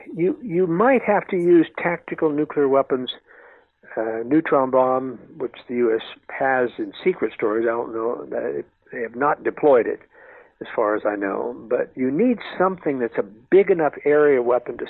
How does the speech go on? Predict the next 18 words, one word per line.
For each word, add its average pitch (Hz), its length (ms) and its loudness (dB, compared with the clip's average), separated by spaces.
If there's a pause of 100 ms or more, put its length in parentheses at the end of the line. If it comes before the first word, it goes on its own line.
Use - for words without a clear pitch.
stop 135 380 -4
those 123 320 0
artillery 123 540 -2
forces - 480 -8 (100)
from, 117 260 -8 (800)
from, 107 340 -10
uh, 107 200 -10 (120)
pounding 110 400 -4 (120)
Seoul. 120 600 -2
And 113 220 -12
that's 170 200 -2 (100)
the 147 80 2
major 151 360 2
thing. - 360 -2
Even 226 240 -4
the 131 320 -2
few 185 120 0
rockets 131 500 0